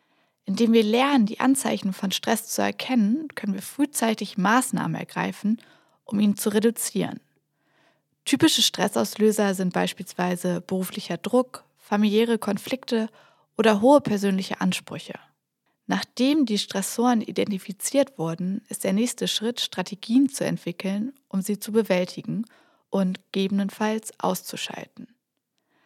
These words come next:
Das kann eine Neugestaltung des Alltags sein, aber auch effektives Zeitmanagement trägt dazu bei, Stress zu reduzieren, indem es hilft,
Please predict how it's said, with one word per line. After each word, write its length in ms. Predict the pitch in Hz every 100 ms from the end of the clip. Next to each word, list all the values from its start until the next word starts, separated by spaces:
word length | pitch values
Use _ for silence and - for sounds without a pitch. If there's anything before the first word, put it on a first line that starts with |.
| _ _
Das 220 | - 247 -
kann 180 | 262
eine 220 | 226 202 190
Neugestaltung 840 | 214 285 262 - 208 202 202 185
des 140 | 165 -
Alltags 480 | - 247 220 202 -
sein, 400 | 196 196 202 _ -
aber 200 | 208 214
auch 100 | -
effektives 720 | - 302 269 - 247 233 -
Zeitmanagement 920 | - 262 285 190 175 165 - 175 175 -
trägt 240 | 180 -
dazu 260 | 180 - 175
bei, 300 | 185 196 202 _ _ _ _
Stress 560 | - - 208 214 -
zu 160 | - 214
reduzieren, 800 | 202 202 202 - 262 247 247 320 -
indem 260 | 208 214
es 140 | 220 -
hilft, 320 | 240 247 -